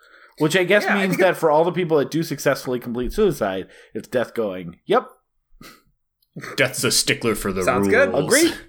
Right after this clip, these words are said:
Speaker 2: Another two that I didn't dig but had cool concepts that were Lovecrafty and w-, w-, we will never cover on the show 'cause they kinda suck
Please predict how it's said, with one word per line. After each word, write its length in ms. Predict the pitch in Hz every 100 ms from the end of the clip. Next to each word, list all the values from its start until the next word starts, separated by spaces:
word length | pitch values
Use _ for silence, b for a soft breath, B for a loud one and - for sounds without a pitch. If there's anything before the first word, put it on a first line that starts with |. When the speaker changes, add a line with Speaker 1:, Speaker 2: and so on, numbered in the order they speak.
| _ _ _ _ _ _ _ -
Speaker 2:
Another 360 | 147 151 170 170
two 400 | 165 - 156 151
that 200 | 143 135
I 380 | 117 117 120 117
didn't 400 | 110 131 123 107
dig 420 | - 113 110 107
but 140 | - 107
had 460 | 110 104 104 101
cool 180 | - 104
concepts 640 | - 160 160 165 147 143 -
that 220 | 120 104
were 120 | 107
Lovecrafty 840 | 104 117 - 123 113 - 123 117 110
and 180 | 104 101
w-, 200 | 98 101
w-, 260 | 104 107 -
we 100 | 104
will 120 | 104
never 220 | 107 104
cover 280 | 104 123 -
on 120 | 123
the 80 | 110
show 240 | - 117 113
'cause 140 | -
they 100 | 104
kinda 240 | - 101
suck 360 | - 156 143 -